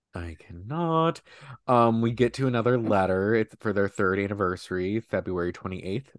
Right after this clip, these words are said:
Speaker 1: twenty eleven. This one's called Leather. They spend this anniversary at a film industry party with several hundred strangers. Amelia says it must be hard for him due to not being able to make out faces.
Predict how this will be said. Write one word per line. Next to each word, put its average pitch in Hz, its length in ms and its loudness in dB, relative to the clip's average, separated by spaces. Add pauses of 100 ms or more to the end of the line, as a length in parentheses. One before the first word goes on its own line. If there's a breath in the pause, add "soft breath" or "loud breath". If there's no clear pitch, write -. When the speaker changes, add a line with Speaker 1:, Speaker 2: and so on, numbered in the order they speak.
Speaker 1:
twenty 92 280 -8
eleven. 90 460 -4 (580)
This - 160 -10
one's 104 180 -4
called 104 280 -2
Leather. 87 480 -2 (480)
They 123 120 -2
spend 143 320 -2
this 175 120 -4
anniversary 104 840 -2
at 98 100 -4
a 98 40 -2
film 123 380 -4
industry 104 440 -6
party 82 460 -4 (140)
with 95 160 -6
several 127 600 0
hundred 95 440 -6
strangers. - 680 -10 (460 soft breath)
Amelia 127 380 0
says 107 340 0
it 98 80 -4
must 107 240 -4
be 113 80 0
hard 104 320 2
for 92 140 -6
him 85 380 -8 (240)
due 95 200 -4
to - 180 -12
not 92 220 -4
being 92 180 -8
able 85 420 -6
to - 160 -12
make 82 200 -6
out 78 220 -4
faces. - 540 -10